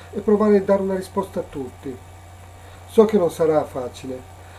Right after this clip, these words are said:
ma nella speranza di fare ulteriore chiarezza e di sgombrare definitivamente il campo a dubbi, perplessità e inutili elucubrazioni,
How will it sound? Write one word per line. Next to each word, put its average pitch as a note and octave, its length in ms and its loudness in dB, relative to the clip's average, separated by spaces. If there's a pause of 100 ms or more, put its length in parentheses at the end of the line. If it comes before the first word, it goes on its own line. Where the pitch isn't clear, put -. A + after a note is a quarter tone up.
ma F#3+ 100 0
nella G#3 220 4
speranza A3 480 2
di D#3+ 100 -4
fare E3+ 240 0
ulteriore D#3+ 720 0
chiarezza D#3+ 500 -2
e C3+ 40 -4
di C3 100 -10
sgombrare D#3 540 0
definitivamente D#3 720 -6
il D3 100 -10
campo D3+ 600 -4
a E3+ 80 -4
dubbi, C#3 520 -8 (320)
perplessità D#3+ 800 -4
e C#3 60 -4
inutili D3+ 520 -4
elucubrazioni, C#3 960 -6